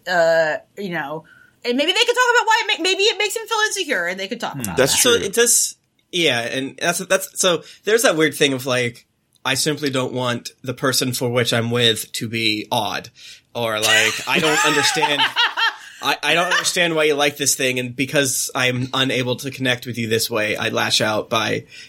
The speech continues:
Speaker 4: teasing.
Speaker 1: Mm.
Speaker 3: True.
Speaker 4: Um, I'm somewhat confused to the extent of why he did it. I don't know how important that is, but to me, it's like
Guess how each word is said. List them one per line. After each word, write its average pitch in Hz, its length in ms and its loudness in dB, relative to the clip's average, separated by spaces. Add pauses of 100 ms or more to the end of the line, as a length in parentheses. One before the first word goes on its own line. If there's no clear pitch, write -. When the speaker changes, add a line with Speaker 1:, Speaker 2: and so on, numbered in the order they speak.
Speaker 4:
teasing. 233 500 4
Speaker 1:
Mm. 202 380 -6 (120)
Speaker 3:
True. 127 160 -2
Speaker 4:
Um, 113 440 -2 (260)
I'm 135 220 -2
somewhat 202 540 2
confused 143 920 -2
to - 60 -10
the 143 80 0
extent 127 720 0
of 117 240 -8
why 123 300 0
he 151 220 -8
did 165 200 -2
it. 165 140 0
I 139 60 0
don't 135 120 -2
know 127 160 -2
how 123 280 -2
important 127 420 -4
that 120 140 -2
is, - 680 -4 (100)
but 135 240 -2
to 160 100 -4
me, 170 260 4
it's 135 160 0
like 123 440 -2